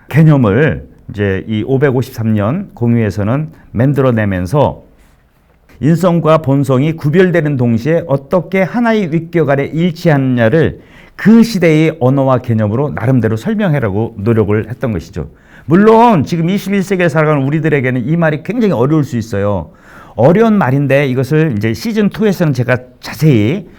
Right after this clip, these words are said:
우리 시대의 언어로 다시 이제 설명을 해볼 요량입니다.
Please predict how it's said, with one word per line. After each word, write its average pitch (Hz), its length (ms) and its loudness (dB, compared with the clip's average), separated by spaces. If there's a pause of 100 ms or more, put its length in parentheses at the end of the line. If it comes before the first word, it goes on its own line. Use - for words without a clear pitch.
(160)
우리 170 200 0
시대의 190 340 0
언어로 127 380 0
다시 110 580 -4 (220)
이제 104 100 -6
설명을 117 640 -2
해볼 113 360 -2
요량입니다. 85 600 -4